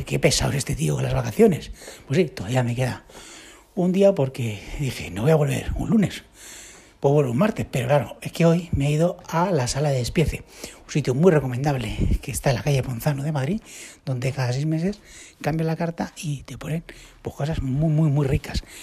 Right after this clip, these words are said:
El problema, que es caro de cojones, es muy caro. Pero, oye,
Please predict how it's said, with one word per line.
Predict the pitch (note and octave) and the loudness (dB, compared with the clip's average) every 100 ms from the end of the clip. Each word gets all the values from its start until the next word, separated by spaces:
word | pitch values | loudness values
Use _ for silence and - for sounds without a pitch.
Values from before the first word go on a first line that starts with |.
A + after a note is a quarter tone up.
| - - - - | -18 -20 -14 -4
El | C#3+ C#3+ | -2 4
problema, | E3 D#3+ - - - | 4 4 2 -4 -2
que | - | 0
es | |
caro | - - | -2 -4
de | - | -6
cojones, | - - - - - - | -8 0 0 0 -6 -2
es | - | 0
muy | - | 2
caro. | - - - - - - | -2 -2 -10 -16 -20 2
Pero, | D#3 E3+ A3 - - - - - | 2 2 -4 -14 -18 -18 -8 -8
oye, | G#2+ | -6